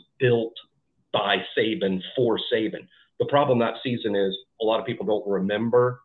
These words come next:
well, <laughs> but that team was absolutely beset by injury.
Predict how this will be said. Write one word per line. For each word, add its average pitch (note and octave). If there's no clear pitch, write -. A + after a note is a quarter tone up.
well, B2
<laughs> -
but -
that C#3
team A#2
was G2
absolutely A#2
beset G2
by G2
injury. F2+